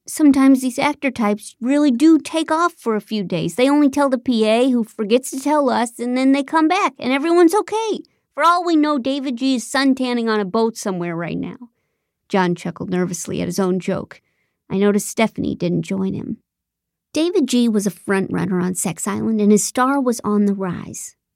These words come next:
If he was hiding, there had to be a really good reason for it. John and Stephanie hoped Luella could do some hush-hush private investigating, find David G alive and well,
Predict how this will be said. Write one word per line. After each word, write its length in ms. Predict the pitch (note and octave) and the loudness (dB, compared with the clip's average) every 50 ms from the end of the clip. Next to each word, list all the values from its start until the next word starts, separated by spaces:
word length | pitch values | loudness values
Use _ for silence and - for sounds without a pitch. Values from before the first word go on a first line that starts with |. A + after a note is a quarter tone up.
| _ - | _ -10
If 120 | G#3+ - | -10 -8
he 160 | - - D4+ | -4 -2 -2
was 180 | D#4 C#4+ C#4+ - | 0 0 -2 -4
hiding, 340 | - C4 C4 B3+ A#3+ B3 A#3+ | -2 0 2 2 4 4 4
there 120 | G#3+ G#3 | 4 4
had 300 | - - B3 A#3+ A#3+ A3+ | 2 0 0 0 0 2
to 80 | A#3 A3+ | 0 -2
be 160 | A3 A3 G#3 | -2 -2 -2
a 80 | G3 F#3+ | -2 0
really 480 | F3+ F#3 G3+ A3+ A#3+ A#3+ A3+ A#3 G#3+ | 0 2 4 4 4 4 2 0 -2
good 240 | F3+ - G#3 G3 F#3 | 0 2 2 2 2
reason 440 | F#3 F#3 F#3 E3+ E3 - - D#3+ E3 | 0 0 -2 -4 -4 -6 -6 -6 -6
for 240 | D#3+ - - - - | -6 -10 -12 -12 -12
it. 200 | - - _ _ _ _ _ _ _ _ _ _ _ _ | -14 -16 _ _ _ _ _ _ _ _ _ _ _ _
John 260 | - - A#3 B3 C4+ D4 | -2 2 4 4 6 6
and 140 | D4 C4+ | 4 4
Stephanie 460 | C4+ - - A3 G#3+ - A3 G#3 G3+ G3+ | 2 0 -2 -2 -2 -2 -2 -2 0 0
hoped 260 | G3+ G3 F#3 _ - | -2 -4 -6 _ -8
Luella 400 | - F3+ G3 G#3+ G#3+ G3 F3+ E3+ | -6 -4 -2 -2 -2 -2 -4 -6
could 180 | E3 - F#3 | -6 -8 -8
do 140 | F#3 F#3+ F#3 | -6 -6 -6
some 160 | F3+ - F#3 | -6 -4 -6
hush-hush 560 | F3 - G3+ G3 - - A3 G3+ F#3 - - - | -4 -2 -4 -4 -4 -4 -4 -4 -4 -4 -8 -6
private 340 | - G3+ D#3 D3 - - | -4 -2 -2 -4 -4 -6
investigating, 800 | - F#3+ F#3+ G3+ A3 A3+ - - - - F3+ E3+ E3+ F3+ F#3 F#3+ | -8 -6 -2 0 -2 -2 -2 -4 -8 -6 -6 -4 -2 -2 -2 -2
find 280 | - G3+ F#3+ F#3+ F#3+ F3+ | -2 -2 -2 -2 -2 0
David 300 | - F#3+ F#3 F3+ F3+ F#3+ | 0 -2 0 -2 -4 -4
G 240 | - G#3 G3+ F#3+ | -4 -2 -2 -2
alive 380 | F#3+ - F#3+ F#3 F#3 F#3 F3+ - | -4 -4 -4 -4 -2 -4 -4 -4
and 120 | F#3 F#3+ | -4 -2
well, 300 | G3 A3 A#3 B3 B3 C4 | 0 0 0 0 -2 -4